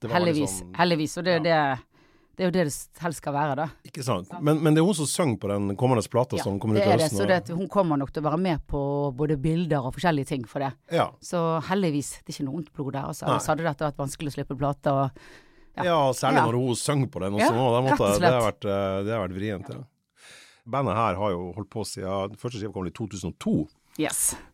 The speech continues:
Speaker 1: Men jeg husker jo deg, eh, enda lenger tilbake i, i et band som heter Barbarellas.
Speaker 2: Yes. Skikkelig garasjerølpe pop-,
Speaker 1: Ja, det var skikkelig,
Speaker 2: pop-punk-band.
Speaker 1: det var, det var skikkelig det.
Speaker 2: Ja, det var det.
Speaker 1: Eh, og den
Speaker 2: Skikkelig.
Speaker 1: første utgivelsen, eh,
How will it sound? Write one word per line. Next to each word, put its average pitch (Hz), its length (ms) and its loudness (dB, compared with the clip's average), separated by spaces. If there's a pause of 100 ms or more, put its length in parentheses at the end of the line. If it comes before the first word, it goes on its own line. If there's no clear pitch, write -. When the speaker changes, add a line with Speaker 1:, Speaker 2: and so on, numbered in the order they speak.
(120)
Speaker 1:
Men 156 160 -4
jeg 175 200 4
husker 180 300 0
jo 110 60 2
deg, 113 100 0
eh, 104 1700 -2
enda 147 120 4
lenger 85 180 0
tilbake 98 400 -2 (200)
i, 110 420 -6 (160)
i 113 140 -10
et 104 160 -10
band 110 140 -4
som 95 100 -8
heter 98 120 -2
Barbarellas. 107 800 2 (100)
Speaker 2:
Yes. - 540 0
Skikkelig 165 500 4
garasjerølpe 156 720 2
pop-, 170 140 8
Speaker 1:
Ja, 175 80 6
det 185 100 4
var 254 100 6
skikkelig, 208 440 4
Speaker 2:
pop-punk-band. 107 440 2
Speaker 1:
det 180 80 2
var, 190 120 -2
det 147 180 0
var 165 120 2
skikkelig 131 380 0
det. 104 120 4 (160)
Speaker 2:
Ja, 214 140 6
det 233 120 4
var 190 180 6
det. 190 120 -4
Speaker 1:
Eh, 135 400 4
og 160 140 0
den 185 100 4
Speaker 2:
Skikkelig. 143 80 0
Speaker 1:
første 175 320 2
utgivelsen, 123 600 0
eh, 120 140 2